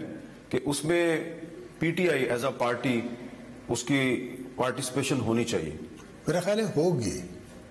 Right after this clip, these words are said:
Speaker 1: लेकिन जो आज election कमीशन of पाकिस्तान ने पीटीआई को जो notice जारी किया कि आप इंट्रा पार्टी election करवाएं बीस दिन में और फिर हमें report दें, तो बीस दिन तो बहुत कम नहीं?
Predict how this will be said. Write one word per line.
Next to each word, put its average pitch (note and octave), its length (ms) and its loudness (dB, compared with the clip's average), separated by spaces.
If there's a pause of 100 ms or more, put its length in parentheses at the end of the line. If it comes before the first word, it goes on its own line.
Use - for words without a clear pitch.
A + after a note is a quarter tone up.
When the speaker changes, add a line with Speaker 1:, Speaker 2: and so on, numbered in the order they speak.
(500)
Speaker 1:
लेकिन D3 280 2
जो D#3 120 4
आज D3+ 200 4
election C#3 320 0
कमीशन D3+ 300 2
of C#3+ 60 2
पाकिस्तान C3+ 500 0
ने C#3+ 60 2
पीटीआई C#3 400 2
को C3 100 2
जो A#2+ 80 4
notice A#2 320 0
जारी B2+ 220 2
किया A2+ 260 2
कि A2+ 120 0
आप G#2+ 240 2
इंट्रा B2 240 2
पार्टी A#2 340 2
election A2 380 2
करवाएं G#2 500 2
बीस A#2 160 4
दिन A#2+ 180 2
में G#2 360 2 (420)
और G#2 160 0
फिर A#2+ 100 2
हमें A#2+ 140 2
report A#2 400 2
दें, G#2 240 2
तो B2 80 0
बीस C#3+ 240 2
दिन D#3+ 160 2
तो D#3 100 0
बहुत C#3 240 0
कम B2+ 120 2
नहीं? D#3 240 -4